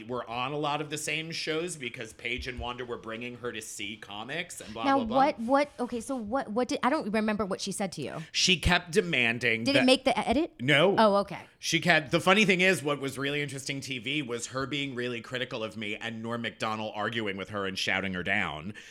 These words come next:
Speaker 1: and saying all these, like, specific things about me. And then Kenan just kind of being neutral with me, like, being like, "You're clearly a strong comic. You're clearly a good writer.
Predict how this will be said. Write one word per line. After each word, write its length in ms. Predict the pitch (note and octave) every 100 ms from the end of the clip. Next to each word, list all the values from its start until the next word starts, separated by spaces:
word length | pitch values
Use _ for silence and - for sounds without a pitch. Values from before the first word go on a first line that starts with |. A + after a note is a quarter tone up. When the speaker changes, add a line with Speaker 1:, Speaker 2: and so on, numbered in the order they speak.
| - -
Speaker 1:
and 240 | A#2+ A#2
saying 340 | - A#2+ A2 A#2+
all 140 | A2+
these, 240 | A2+ A2 A2
like, 180 | G#2+
specific 440 | - A2+ A2 G#2 G#2+
things 200 | A2+ A2
about 320 | G2 F#2 G2
me. 480 | B2+ A2+ F2 E2+ F2+ - - -
And 200 | D3 D#3
then 220 | D3+ D3+ D#3
Kenan 400 | - E3 D#3+ D#3
just 220 | D3 D3
kind 220 | C3+ B2+
of 100 | A#2+
being 240 | A#2+ A2+ A2
neutral 320 | A2 - C#3
with 140 | D3
me, 180 | D#3+ E3
like, 240 | D3+ A#2
being 220 | B2+ B2+ B2
like, 260 | A#2+ A#2+ -
"You're 140 | B2
clearly 400 | A#2+ D3 C#3 C#3
a 40 | C3
strong 300 | C3+ B2 B2
comic. 420 | A2+ A2 G#2 G#2+
You're 140 | G#2
clearly 360 | G#2 B2+ A#2+ A#2+
a 40 |
good 160 | A2 G#2
writer. 560 | G#2+ G#2+ G#2 G2+ G2